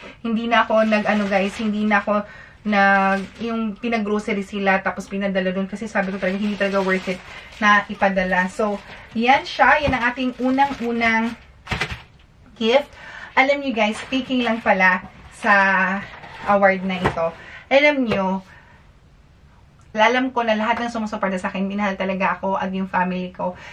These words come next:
Pero yung award na to talaga is I really would like to dedicate sa asawa ko, guys. Hindi ako mapupush din mag-YouTube kung hindi rin siya naging very supportive sa akin. Sobrang mahiyain nun, guys. At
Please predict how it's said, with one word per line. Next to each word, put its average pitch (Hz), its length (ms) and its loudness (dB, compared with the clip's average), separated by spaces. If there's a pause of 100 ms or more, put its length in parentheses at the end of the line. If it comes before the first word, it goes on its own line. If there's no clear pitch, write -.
(200)
Pero 254 320 2
yung 240 480 0 (160)
award 240 400 4
na 233 80 -6
to 226 160 -10
talaga 180 480 -2 (240)
is 240 240 -6
I 240 160 -2
really 240 400 -6
would 220 240 -4
like 190 220 0
to 190 100 -4
dedicate 180 480 -6
sa 196 160 -4
asawa 180 400 -2
ko, - 80 -10
guys. - 280 -10 (720)
Hindi 226 360 -6
ako 208 480 0 (320)
mapupush 208 560 -4
din 190 240 -2
mag-YouTube 185 560 -4
kung 220 160 -6
hindi 208 160 -6
rin 196 160 -6
siya 196 160 -6
naging 190 240 -2
very 185 240 -4
supportive 185 480 -8
sa 180 240 -6
akin. 180 400 -8
Sobrang 226 360 -4
mahiyain 202 520 -2
nun, 196 160 -2
guys. 185 400 -4
At 196 160 -6